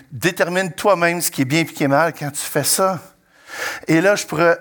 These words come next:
nommer encore plein d'autres choses. Puis mon but, c'est pas de vous accuser puis de vous coincer comme ça, là, puis de dire, « Ah, regarde, là, comment t'as besoin de Jésus parce que t'es pas bon, là. »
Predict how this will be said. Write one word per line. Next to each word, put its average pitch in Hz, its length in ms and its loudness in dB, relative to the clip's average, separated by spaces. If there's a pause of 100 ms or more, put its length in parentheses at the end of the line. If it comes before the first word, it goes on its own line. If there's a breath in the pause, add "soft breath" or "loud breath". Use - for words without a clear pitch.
nommer 147 300 2
encore 156 340 2
plein 160 220 0
d'autres 151 220 0
choses. 214 340 2
Puis - 160 -6
mon 147 140 2
but, 151 140 -8
c'est - 200 -4
pas 190 120 0
de 127 100 -10
vous 123 220 -2
accuser 143 420 -4
puis 131 160 -8
de 107 60 -10
vous 117 120 -4
coincer 156 720 0
comme 127 220 -4
ça, 175 260 0
là, 160 100 0
puis 143 80 -6
de 127 60 -2
dire, « 143 100 4
Ah, 175 280 4
regarde, 170 380 2
là, 165 120 2
comment 156 320 0 (320 loud breath)
t'as 156 160 2
besoin 165 360 0
de 160 60 -8
Jésus 170 360 0
parce 165 180 0
que 190 80 -2
t'es 165 180 -2
pas 165 180 2
bon, 185 260 2
là. » 165 200 2